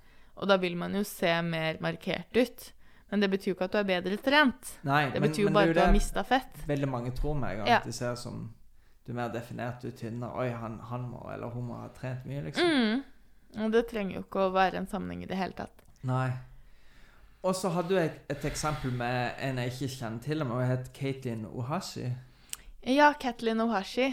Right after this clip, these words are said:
Speaker 1: Hun er, eh, det er faktisk et veldig stort forbilde, eller en dame jeg synes er utrolig kul.
Speaker 2: Hva driver hun med?
Speaker 1: Eh,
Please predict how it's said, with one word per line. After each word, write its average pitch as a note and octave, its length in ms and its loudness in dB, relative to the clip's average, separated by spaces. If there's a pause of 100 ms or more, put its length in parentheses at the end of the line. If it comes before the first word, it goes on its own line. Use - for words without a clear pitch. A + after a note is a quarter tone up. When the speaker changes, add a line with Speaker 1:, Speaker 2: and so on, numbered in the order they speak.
(100)
Speaker 1:
Hun A#3+ 240 4
er, G#3 380 4
eh, G3+ 400 0
det G3+ 160 -4
er G3 160 4
faktisk G3 460 -8
et F3+ 220 -8
veldig F3 800 -2 (140)
stort G3 340 -6
forbilde, F#3 400 0
eller G3+ 140 2
en F3+ 240 -6
dame F3 320 6
jeg E3+ 160 -4
synes E3+ 240 -8
er E3+ 160 -2
utrolig E3 560 -6
kul. C4 320 2
Speaker 2:
Hva C#3+ 140 -2
driver D#3 260 -2
hun C3 80 -6
med? C3 160 -4
Speaker 1:
Eh, G3+ 320 2